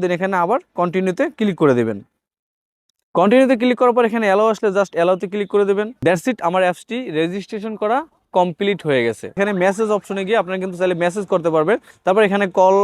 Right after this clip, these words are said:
অপশন দেখতে পারবেন, just এই কলারে ক্লিক করে আপনারা কিন্তু কল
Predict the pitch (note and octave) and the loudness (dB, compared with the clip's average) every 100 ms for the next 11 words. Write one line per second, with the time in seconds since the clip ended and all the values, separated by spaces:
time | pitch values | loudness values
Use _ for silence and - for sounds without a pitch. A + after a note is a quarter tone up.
0 | - E3 D#3 F#3+ E3+ D#3+ E3+ E3+ G#3 F#3+ | 0 -4 -4 -2 -2 0 2 2 2 0
1 | - F3 E3 F3 F#3 F#3+ - G3 F#3 G#3+ | 0 -2 2 2 4 2 -2 -6 0 0
2 | E4+ - _ - D3+ G#3 G#3+ G3 G#3+ | 0 -4 _ -2 0 0 -2 0 2